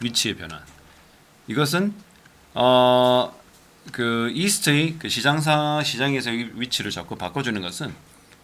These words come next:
뭐야? 야, 어디? 판매, 영업 실적, 영업 매출을 증가시키려 도왔다.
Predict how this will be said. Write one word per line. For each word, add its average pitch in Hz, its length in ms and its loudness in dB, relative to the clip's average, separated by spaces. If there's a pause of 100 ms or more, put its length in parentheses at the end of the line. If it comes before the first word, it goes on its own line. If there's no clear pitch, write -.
(320)
뭐야? 78 240 -10 (760)
야, 80 180 -16 (240)
어디? 123 280 -6 (720)
판매, 117 440 -4 (260)
영업 98 260 -6
실적, 107 380 -6
영업 92 280 -8
매출을 127 460 -6 (260)
증가시키려 104 560 -6
도왔다. - 360 -18